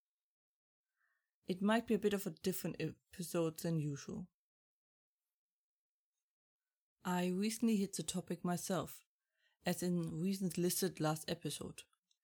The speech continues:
but also while I was helping others. What if I make the wrong decision? They were too scared to make a decision because of this very reason. The prospect of making the wrong choice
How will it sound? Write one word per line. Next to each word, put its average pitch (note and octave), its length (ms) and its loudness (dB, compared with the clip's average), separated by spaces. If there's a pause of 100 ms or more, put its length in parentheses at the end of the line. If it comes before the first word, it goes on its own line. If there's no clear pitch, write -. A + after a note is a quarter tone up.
(300)
but F#3+ 140 -2
also A#3 320 2
while G3 220 2
I F#3+ 40 4
was E3+ 240 0
helping F3 440 -2
others. E3 460 -4 (840)
What A#3+ 220 2
if C4+ 140 -2
I A3+ 80 6
make F3+ 260 4
the - 80 -2
wrong D#3+ 280 2
decision? D#3+ 540 -2 (840)
They F#3 200 4
were G#3 180 4
too A#3+ 160 0
scared G#3 460 2
to F#3 80 0
make F#3 200 2
a F#3 60 0
decision F3 640 0
because F3 320 -4
of D#3 160 -4
this G3+ 180 0
very E3+ 320 2
reason. D#3 460 -2 (1000)
The F3+ 80 -4
prospect C4 520 0
of F3 160 -4
making F#3+ 400 0
the E3 100 -6
wrong E3 220 0
choice E3 480 -2